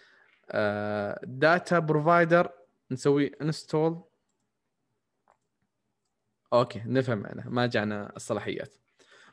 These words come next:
وزي كذا. <laughs> الحين نقعد ربع ساعة عشان بس نحمل. طيب، فول كونتنت. يا ليل. طيب، هنا في انستول، هذا انستول. حلوين، هذه تتحمل. فينيش.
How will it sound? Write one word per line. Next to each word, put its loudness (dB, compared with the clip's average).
وزي 6
كذا. -8
<laughs> -4
الحين 4
نقعد 4
ربع 0
ساعة 4
عشان 2
بس -2
نحمل. -2
طيب، 2
فول 2
كونتنت. 0
يا -2
ليل. -4
طيب، -4
هنا -2
في -8
انستول، -6
هذا -6
انستول. -2
حلوين، -4
هذه -4
تتحمل. -14
فينيش. -10